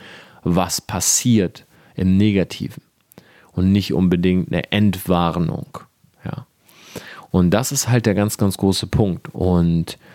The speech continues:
ich will jetzt gar nicht so weit, ähm, auf die Studie eingehen, ähm, warum das so ist. Ähm, es wurden eintausend Nutzer befragt. Muss man natürlich auch dazu sagen, klar, eintausend Nutzer, das bedeutet, das ist schon eine valide Studie,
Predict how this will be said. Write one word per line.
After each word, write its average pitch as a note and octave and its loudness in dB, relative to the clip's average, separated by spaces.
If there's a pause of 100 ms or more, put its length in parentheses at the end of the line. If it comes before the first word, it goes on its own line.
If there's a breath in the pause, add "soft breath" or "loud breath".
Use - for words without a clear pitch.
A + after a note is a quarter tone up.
(280 loud breath)
ich - -4
will A2 4
jetzt A2 -6
gar G2 2
nicht G#2 -4
so F2+ 0
weit, F2+ -2 (200)
ähm, F2 -2
auf - -4
die F#2 -2
Studie A#2+ 0
eingehen, A#2+ 0 (580)
ähm, F2+ 0
warum G#2+ 0
das B2 -2
so A2+ 2
ist. A#2+ -2 (480 loud breath)
Ähm, F#2 2
es - -4
wurden G2 0
eintausend G#2 0
Nutzer G#2+ 0
befragt. G2+ -6 (960)
Muss A2+ 0
man A2+ 2
natürlich G2+ -2
auch G2+ 2
dazu G2+ -2
sagen, F#2+ 0
klar, G2 -2
eintausend F#2 0
Nutzer, G#2 0
das F#2 -8
bedeutet, F2 0
das E2 -4
ist G2+ 0
schon - -4
eine F2 2
valide F#2 0
Studie, G#2 0